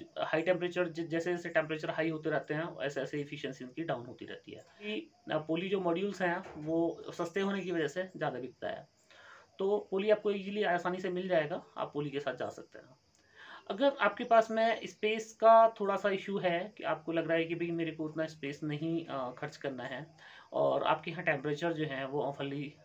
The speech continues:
मतलब थोड़ा ज़्यादा रहता है, तो आप मोनोपर्क के साथ में जाइए। मोनोपर्क जो है वो इंडिया की latest technology है। जैसे कि आप मोनो के बारे में जानते हैं कि मोनो जो modules होते हैं हमारे उसमें, अ, जो silicon की purity होती है वो नाइंटी नाइन, अ, percent के above होती है,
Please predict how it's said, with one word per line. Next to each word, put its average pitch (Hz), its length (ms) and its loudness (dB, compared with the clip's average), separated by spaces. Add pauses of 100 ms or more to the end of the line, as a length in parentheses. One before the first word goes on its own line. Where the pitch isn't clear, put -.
(200)
मतलब 135 380 -8
थोड़ा 139 240 2 (100)
ज़्यादा 135 240 -2
रहता - 280 -2
है, 123 220 -4 (680)
तो 170 540 2
आप 208 260 4 (140)
मोनोपर्क 160 400 0
के 180 100 -4
साथ 175 180 0
में 180 100 -2
जाइए। 175 300 -2 (220)
मोनोपर्क 165 500 0
जो 147 100 0
है 143 200 -2
वो 139 520 -6
इंडिया 143 200 -2
की 156 180 -6
latest 139 340 -4
technology 156 380 -4
है। 180 160 -10 (500)
जैसे 147 180 -2
कि 147 120 -2
आप 151 220 2
मोनो 170 400 8
के 196 80 6
बारे 185 200 8
में 190 100 4
जानते 160 300 6
हैं 208 340 4
कि 175 280 2
मोनो 156 300 6
जो 180 120 6
modules 175 360 6
होते 170 160 4
हैं 180 80 6
हमारे 165 240 6
उसमें, 165 420 2
अ, 151 100 0
जो 147 160 2
silicon 156 380 2
की 170 80 0
purity 147 320 2
होती 156 300 2
है 160 120 0
वो 156 140 0
नाइंटी 151 280 4
नाइन, 147 260 2
अ, 143 240 0
percent 135 360 -2
के 135 100 -2
above 139 200 0
होती 135 220 -4
है, 151 120 -4